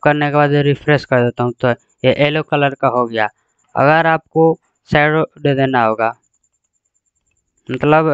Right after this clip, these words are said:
blur effect देना होगा, तो blur effect देने के लिए मैं दे देता हूँ eight pixel, save करता हूँ और refresh कर देता हूँ। ये देखिए हल्का ये छितरा जैसा दिखेगा, हल्का ये मिक्सा मिला जैसा दिखेगा, ये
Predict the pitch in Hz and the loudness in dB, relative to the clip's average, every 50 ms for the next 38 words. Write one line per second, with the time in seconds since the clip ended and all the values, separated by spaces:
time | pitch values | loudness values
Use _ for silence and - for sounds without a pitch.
0 | 143 - - 139 135 - 156 151 156 165 160 160 156 - - 151 156 147 151 143 | -2 -4 -6 -14 -4 -2 0 2 2 2 2 0 -4 -4 -10 -16 -8 _ -4 -2
1 | 143 139 139 147 151 165 - 139 127 135 143 147 151 147 - - 156 143 147 143 | 0 0 0 2 0 0 -2 -2 -2 0 2 2 2 0 0 -2 -6 -4 -2 -2
2 | 147 147 147 143 - 147 147 151 151 151 - _ _ _ _ _ _ _ 135 135 | -2 -2 -2 -6 -6 -4 -2 -2 -2 -2 -6 _ _ _ _ _ _ _ -2 0
3 | 135 131 147 143 143 139 - - 143 143 147 - - - 143 151 151 151 - - | 0 2 2 2 2 2 0 -2 -2 -2 -2 -6 -6 -2 0 0 0 0 -2 -8
4 | - - - _ _ - 151 - - - - - 160 156 160 165 165 - _ _ | -18 -20 -20 _ _ -4 -4 -4 -8 -16 -6 -2 0 0 0 0 -4 -8 _ _
5 | _ _ _ _ _ _ _ _ _ _ _ - - 151 147 143 - - 139 135 | _ _ _ _ _ _ _ _ _ _ _ -4 0 0 0 0 0 -2 -2 -2
6 | - - - 135 139 143 143 - - 131 135 135 131 - - - 147 147 139 - | 0 -2 -2 -2 -2 -2 -4 -4 -2 -2 0 0 -2 -4 -6 -2 -2 -2 -2 -2
7 | - 135 123 117 113 - - 117 120 123 127 - _ _ _ _ _ _ _ _ | -2 -2 -2 -2 -2 -4 -4 -4 -4 -4 -8 -10 _ _ _ _ _ _ _ _
8 | _ _ _ _ _ _ - 147 147 156 151 - 165 160 147 135 127 139 143 139 | _ _ _ _ _ _ -2 0 0 0 -2 0 -2 -2 0 0 -2 -2 -4 -2
9 | - 160 156 160 - - 143 151 143 - - - 139 - - 135 143 135 127 131 | -2 -2 -2 -2 -4 -4 -6 -6 -6 -6 -10 -12 -8 -4 -2 -2 0 -2 -2 -4
10 | 123 - - 127 120 120 120 - _ - 123 123 127 127 131 - - _ _ _ | -8 -6 -6 -6 -4 -4 -8 -8 _ -6 -4 -2 0 -2 -2 -4 -8 _ _ _
11 | _ - _ _ _ _ - 131 135 131 - - 139 139 139 139 139 143 151 156 | _ -20 _ _ _ _ -6 -6 -6 -4 -2 0 0 2 2 2 0 2 2 2
12 | 151 139 131 131 139 156 170 170 165 - - - - - 185 175 160 143 139 143 | 0 0 -2 0 2 2 2 0 -2 -8 -16 -4 0 0 2 2 0 0 -2 -2
13 | 151 156 165 170 165 156 135 123 120 - 123 120 120 117 - 123 123 120 123 123 | -2 0 2 2 2 2 -2 -4 -4 -4 -4 -4 -4 -6 -4 -4 -2 -2 0 0
14 | 123 127 | 0 -2